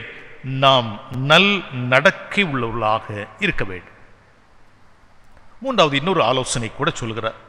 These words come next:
ஒன்று பேதுரு இரண்டாவது அதிகாரம் பதினான்கு, பதினைந்து வசனங்களிலே, "அரசு அதிகாரங்களுக்கு நீங்கள் கீழ்ப்படிந்திருக்க வேண்டும்." அரசு அதிகாரங்களுக்கு கீழ்ப்படிந்திருக்க வேண்டும். ஐயா,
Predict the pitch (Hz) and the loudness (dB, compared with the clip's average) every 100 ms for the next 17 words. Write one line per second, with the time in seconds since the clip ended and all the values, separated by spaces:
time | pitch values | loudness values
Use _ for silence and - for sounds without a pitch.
0 | - 139 151 - 156 147 135 139 131 131 | -6 -4 -4 -2 -2 -2 -4 -4 0 0
1 | 123 123 107 123 151 127 - - - - | -2 -8 -2 0 0 -2 -8 -20 -20 -10
2 | 220 220 - - - - 156 160 165 170 | -2 -2 -4 -12 -20 -4 0 2 4 2
3 | 175 - 135 147 165 165 151 - - 110 | 0 0 0 2 -2 -2 -2 -4 -6 -4
4 | 131 120 117 120 156 110 - - - - | -4 -4 -2 2 2 2 -8 -20 -20 -20
5 | - - - 165 233 - - 190 170 - | -20 -2 4 6 6 4 4 4 2 0
6 | - 143 185 180 165 156 135 135 123 - | -4 0 4 6 6 6 2 0 -2 0
7 | 226 117 - - - - - - - 254 | 0 0 -8 -18 -18 -20 -20 -20 0 4
8 | 214 185 - - 247 - 180 156 135 127 | 4 4 0 2 4 4 0 0 0 -4
9 | - 120 107 98 - - - - - _ | -4 -2 -2 -4 -14 -20 -20 -20 -20 _
10 | - 190 269 - 254 185 170 185 180 170 | 2 6 6 4 2 2 6 6 6 2
11 | 156 - 196 185 - 135 123 117 113 104 | -2 -4 -8 -8 -4 -6 -6 -8 -8 -10
12 | 87 107 185 202 | -8 0 4 4